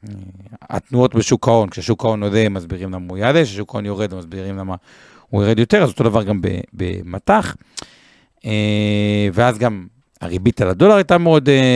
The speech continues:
אה, נמוכה, מה שגורם לברוח לנכסים עם תשואה יותר גבוהה, אבל עכשיו תוסיפו לכל הדבר הזה את הנושא שגם הריבית פתאום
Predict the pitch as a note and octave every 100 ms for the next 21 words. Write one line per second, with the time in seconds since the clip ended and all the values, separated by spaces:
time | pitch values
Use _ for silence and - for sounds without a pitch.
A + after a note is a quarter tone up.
0 | B2 - A2+ A2+ A2 A2+ G#2+ C3+ A#2 A#2+
1 | A2+ G#2+ A#2 G#2+ F#2+ A2 A#2 - G#2 -
2 | G2 - A2+ G#2 F#2 - A2 - G#2+ G2+
3 | D#3 G3+ A2 G#2+ A#2+ A#3 A#3+ - - F#3
4 | D#3+ B2 - E3 D3 D3+ A#3 A3 G3 G#3
5 | G#3 _ - - - - _ _ B2 -
6 | A#2+ A#2+ F3+ F#3+ D3+ A#2+ F#2+ F#2+ F#3 G3+
7 | - - E3 A#2+